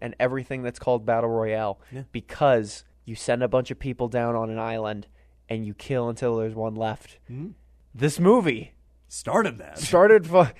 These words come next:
Speaker 1: through transitive property and a lot of degrees of not thinking about other inspirations, Battle Royale created Fortnite.
Speaker 2: Man. <laughs>
Speaker 1: I know.
Speaker 2: Battle
Speaker 1: But no
Speaker 2: Royale.
Speaker 1: one's, Katano doesn't, you know, do the floss of the default dance, but that would be sick.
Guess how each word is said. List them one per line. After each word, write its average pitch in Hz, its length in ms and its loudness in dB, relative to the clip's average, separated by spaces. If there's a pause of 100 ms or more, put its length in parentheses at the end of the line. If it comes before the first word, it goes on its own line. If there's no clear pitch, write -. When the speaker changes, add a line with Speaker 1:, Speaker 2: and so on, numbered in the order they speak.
(240)
Speaker 1:
through 185 280 2
transitive 220 600 2
property 165 560 2
and 123 140 2
a 123 60 4
lot 135 240 4
of 160 80 -8
degrees 151 340 -2
of 131 60 -4
not 135 260 -2
thinking 143 240 -6
about 131 320 2
other 127 380 4
inspirations, 123 800 -2
Battle 143 340 4
Royale 147 320 4
created 107 360 -6
Fortnite. 127 460 -4 (760)
Speaker 2:
Man. - 240 -18 (300)
<laughs> - 280 -10
Speaker 1:
I - 120 -6
know. 113 440 4 (640)
Speaker 2:
Battle 131 300 -6
Speaker 1:
But 160 120 4
no 175 80 6
Speaker 2:
Royale. 196 80 8
Speaker 1:
one's, 202 180 4
Katano 196 680 2
doesn't, 156 580 2
you 170 100 4
know, 143 160 6
do 131 200 -2
the 156 100 2
floss 143 420 4
of 147 80 -2
the 131 80 -2
default 135 420 0
dance, 120 380 0
but 139 180 0
that 143 120 4
would 156 100 -2
be 120 100 -6
sick. - 420 -8